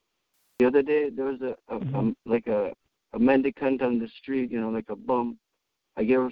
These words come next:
Speaker 1: some money, and, and she kissed me. And all these people were looking at me like, "Ooh, how, how disgusting." But they didn't even know, like, the fullness, you know, of what, what really happened there.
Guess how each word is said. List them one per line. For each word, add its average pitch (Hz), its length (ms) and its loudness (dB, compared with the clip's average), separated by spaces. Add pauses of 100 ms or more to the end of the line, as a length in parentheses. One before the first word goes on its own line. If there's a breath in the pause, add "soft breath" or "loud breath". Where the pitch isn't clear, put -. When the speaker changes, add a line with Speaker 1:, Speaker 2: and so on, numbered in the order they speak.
Speaker 1:
some 123 120 -4
money, 120 440 -2
and, 107 180 -10 (120)
and 95 240 -8 (380)
she - 180 -6
kissed - 340 -2
me. - 220 0 (920)
And 113 140 6
all 113 140 6
these 127 200 2
people 131 160 -4
were 127 100 2
looking 117 380 4
at 110 60 -2
me 113 140 -4
like, 117 160 -12
"Ooh, 240 240 0
how, 101 140 -8 (360)
how 165 80 -6
disgusting." 143 760 -4 (880)
But 120 180 10
they 143 100 8
didn't 151 180 4
even 143 160 -4
know, 131 140 -2
like, 117 240 -4
the 107 80 -12 (140)
fullness, 131 300 -6 (100)
you 92 100 -12
know, 92 60 -12 (300)
of 82 120 -8
what, 95 180 6 (140)
what 95 180 6
really 107 240 4
happened 117 480 2
there. 123 160 -2